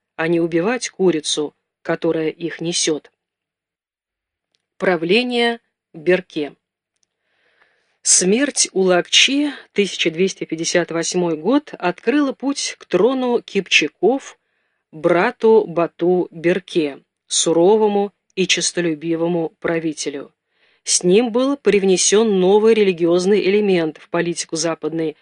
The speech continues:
ветви монголов – исламский. Берке, обращённый в ислам в юности,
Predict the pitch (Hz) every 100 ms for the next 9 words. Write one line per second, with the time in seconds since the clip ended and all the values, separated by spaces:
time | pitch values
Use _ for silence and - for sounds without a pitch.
0 | _ 165 175 160 165 165 165 165 165 156
1 | 143 - - 202 160 139 - 139 120 _
2 | _ _ _ _ _ _ 160 180 180 190
3 | 220 226 - 175 175 175 - 208 214 185
4 | 165 160 165 185 185 - 165 208 240 165
5 | - 151 143